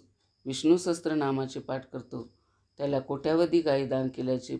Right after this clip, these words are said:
फल प्राप्त होते आणि त्याला मोक्ष प्राप्त होतो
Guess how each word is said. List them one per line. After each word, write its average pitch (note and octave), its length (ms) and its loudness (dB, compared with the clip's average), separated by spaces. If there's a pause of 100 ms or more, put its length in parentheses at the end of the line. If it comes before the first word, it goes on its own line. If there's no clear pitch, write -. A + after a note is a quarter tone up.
फल C3 180 -4
प्राप्त C3 380 -8
होते - 320 -16 (640)
आणि F#3 260 4
त्याला C#3 300 2
मोक्ष C3 280 0
प्राप्त C#3 420 -4
होतो B2+ 480 -8